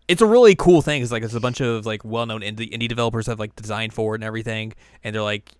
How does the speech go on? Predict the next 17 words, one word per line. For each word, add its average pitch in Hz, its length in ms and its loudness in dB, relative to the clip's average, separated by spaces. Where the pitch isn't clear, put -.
utilizing 113 760 -6
this, 107 280 -10
this, 110 340 -14
the 120 180 -12
crank 117 320 -12
mechanics 113 480 -10
in 110 80 -12
games 110 320 -8
and 113 100 -10
everything. 110 300 -12
It's, 107 160 -16
it's, - 340 -12
it 143 100 -2
looks 151 280 2
really, 123 480 0
really 104 240 -10
cool. 101 400 -16